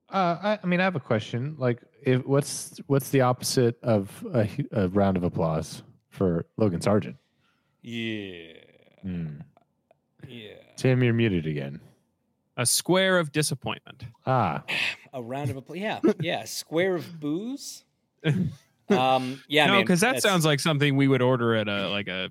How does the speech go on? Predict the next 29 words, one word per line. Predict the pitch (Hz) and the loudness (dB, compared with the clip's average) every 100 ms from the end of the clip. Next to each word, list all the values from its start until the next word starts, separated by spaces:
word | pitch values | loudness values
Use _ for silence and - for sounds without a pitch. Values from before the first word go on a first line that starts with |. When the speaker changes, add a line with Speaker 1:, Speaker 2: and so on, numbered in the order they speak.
| - | -4
Speaker 3:
bar | 131 120 95 | -2 0 -2
that | 78 | -8
we | 87 | -12
pay | - 98 | -8 -8
too | - 95 | -6 -6
much | 82 - | -6 -8
for. | - 62 - _ | -10 -12 -14 _
Speaker 2:
<laughs> | 151 - 143 147 - - - - 147 143 - | -10 -8 -10 -12 -16 -20 -14 -8 -6 -6 -6
So, | - 156 | 0 0
yeah, | 143 107 | 0 -6
it's, | 104 - - | -8 -12 -16
it's | 139 131 | -12 -12
a | |
tough | 135 143 - | -6 -4 -4
look. | 104 90 - | -10 -14 -14
I | |
mean, | 113 113 104 | -12 -10 -10
just | 120 - _ _ _ _ _ _ 143 | -12 -12 _ _ _ _ _ _ -12
retiring | 120 113 117 113 110 104 98 - | -12 -8 -6 -6 -6 -8 -12 -20
because | 104 - 110 101 | -20 -16 -14 -14
of | 90 87 _ _ _ _ _ _ _ _ _ _ _ _ | -18 -20 _ _ _ _ _ _ _ _ _ _ _ _
heat | - 117 98 | -16 -14 -14
stroke | - 98 90 _ | -14 -14 -14 _
or | 101 | -18
whatever, | 98 95 92 92 - _ _ _ _ _ _ _ _ _ - | -16 -16 -16 -20 -20 _ _ _ _ _ _ _ _ _ -14
when | 110 110 | -12 -10
every | 113 104 104 | -10 -8 -8
other | 95 | -8
car | 90 110 98 95 | -14 -10 -10 -10